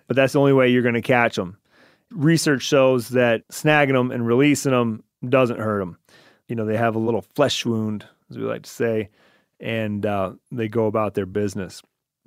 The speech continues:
That's how you catch 'em. So back to Oklahoma, this guy James and his wife were out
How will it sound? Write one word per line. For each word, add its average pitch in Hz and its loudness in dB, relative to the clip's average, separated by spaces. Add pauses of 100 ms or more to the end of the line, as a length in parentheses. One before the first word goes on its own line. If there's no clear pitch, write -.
That's 196 2
how 226 4
you 175 2
catch 165 4
'em. 107 -4
So 147 -2
back 208 4
to 220 2
Oklahoma, 180 4 (160)
this 135 -6
guy 170 4
James 151 0
and 131 -4
his 120 -4
wife 151 2 (140)
were 131 0
out 147 2